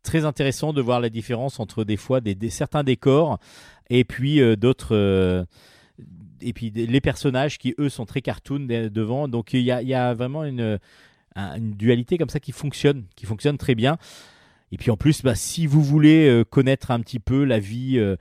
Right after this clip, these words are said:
pendant l'été de Hulk, par exemple, vous allez trouver quelque chose. Bon, là, il faut vraiment, euh, trouver, c'est pas si évident que ça. Et puis, euh, il y a un petit hommage à, à, à Fred,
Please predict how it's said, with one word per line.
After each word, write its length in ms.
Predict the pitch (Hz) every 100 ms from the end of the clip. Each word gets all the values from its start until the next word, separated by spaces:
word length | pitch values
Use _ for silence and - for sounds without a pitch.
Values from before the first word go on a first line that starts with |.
| _ _ _ -
pendant 240 | 117 120
l'été 560 | 120 120 - 123 127 127
de 180 | 104 117
Hulk, 380 | 170 170 - -
par 160 | 117
exemple, 460 | 101 104 127 135 101
vous 180 | 90 92
allez 180 | 92 95
trouver 240 | - 101
quelque 280 | - 98 117
chose. 400 | - 135 151 92 - _ _
Bon, 120 | 95
là, 160 | 98 107
il 40 |
faut 160 | 104 107
vraiment, 400 | 98 101 107 104
euh, 300 | 95 92 90 - _ _
trouver, 560 | - 120 117 110 127 123
c'est 160 | - 101
pas 120 | 113
si 140 | -
évident 200 | 110 107
que 80 | 110
ça. 320 | - 139 151
Et 40 | 131
puis, 180 | - 107
euh, 100 | 101
il 60 |
y 40 | 98
a 60 |
un 60 | 92
petit 200 | - -
hommage 280 | 107 110 101
à, 140 | 101
à, 260 | 87 104 90
à 40 |
Fred, 460 | - - 143 113